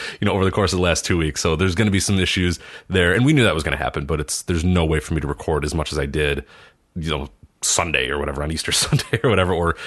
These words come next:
or, you know, on a Saturday before or whatever, and, and stuff still being announced even as this is gonna be released. So,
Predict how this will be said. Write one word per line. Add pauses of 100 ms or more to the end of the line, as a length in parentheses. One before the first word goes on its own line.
(200)
or,
you
know,
on
a
Saturday
before
or
whatever,
and,
and
stuff
still
being
announced
even
as
this
is
gonna
be
released.
So,